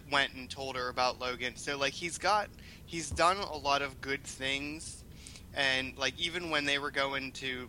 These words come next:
you know, basically, you know, firebomb the pool so that the oh niners were the only people who had a pool, even, like, Beaver gave that look of, like, you know, he knew something was up, um, and he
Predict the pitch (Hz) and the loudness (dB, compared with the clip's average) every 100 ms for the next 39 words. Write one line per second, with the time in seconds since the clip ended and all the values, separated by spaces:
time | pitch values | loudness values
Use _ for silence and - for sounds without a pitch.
0 | - 135 123 120 120 123 - - - 135 | -8 -2 0 0 -2 -8 -12 -16 -2 0
1 | 127 - 127 123 120 - 131 117 117 139 | 2 -2 0 0 0 -4 -2 -2 2 6
2 | 127 127 127 123 120 - 135 135 135 - | 8 6 4 2 -4 -6 -4 -4 -4 -2
3 | 120 120 - - 127 120 117 131 127 123 | 0 0 -2 -2 0 2 2 2 4 4
4 | 123 127 - - - 139 131 127 123 127 | 2 -2 -6 -12 -2 0 2 0 -2 -8
5 | 123 123 123 113 135 139 135 - - - | -4 0 2 0 -2 0 -2 -4 -10 -12
6 | - 160 156 156 151 139 131 - - - | -2 2 6 6 4 2 2 0 -14 -14
7 | - - - 151 160 143 139 139 127 123 | -14 -14 -8 -2 0 0 4 4 6 2
8 | 113 135 143 123 117 120 127 120 117 117 | 2 2 2 2 0 0 0 0 -2 2
9 | 120 120 - 131 123 120 139 139 143 143 | 2 2 -2 -2 -2 -2 0 2 2 2
10 | 139 127 135 131 123 127 123 - - - | 0 0 -4 -4 0 2 2 0 -14 -14
11 | - - 127 120 117 120 - 127 123 120 | -14 0 4 6 4 0 -4 -2 -2 -4
12 | 123 139 | -2 0